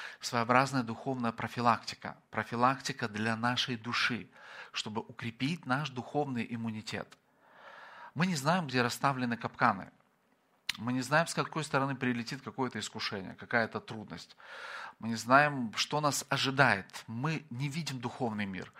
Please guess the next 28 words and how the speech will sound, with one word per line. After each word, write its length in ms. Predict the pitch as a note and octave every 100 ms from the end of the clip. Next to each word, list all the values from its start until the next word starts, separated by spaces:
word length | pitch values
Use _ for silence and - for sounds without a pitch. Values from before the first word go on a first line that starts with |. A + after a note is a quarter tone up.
| - -
Он 220 | - F3 F3
видит 340 | C3 A2+ -
нас. 380 | G2 E2+ - - _ _ -
И 240 | B2+ A#2+ - -
сатана 500 | - B2+ C#3 D3 F3
от 220 | - E3+
начала 600 | F3+ E3+ - C3 A2+ G#2 - -
заинтересован 880 | A#2+ B2 D3 D#3+ F3 D#3+ D#3 B2 A2
целиком 460 | - C#3 C#3 F3 F3
и 40 |
полностью 560 | E3+ C3+ G#2 - - - -
враждовать 540 | A#2+ A#2+ A#2+ D3 C#3+
против 300 | C3+ A#2+ A2+
Христа 460 | C3 A#2 D#3 F#3 -
и 60 | B2
против 360 | C3+ A#2+ A#2 - - - -
тех 200 | D#3 E3
людей, 220 | D#3 D#3+
которые 320 | - C#3 C#3
Христу 320 | C3 B2+ -
принадлежат. 580 | A#2 A2 G#2 G2+ F#2 - - _ _ _ _ - - -
И 60 | D3
ему 300 | C#3+ F#3+ A#3
это, 200 | F3+ C3+
как 220 | C3 -
видим, 300 | A#2 F3 F3 -
удаётся 480 | C#3 C#3 D3 - G2+
сделать. 380 | F#2 E2+ D2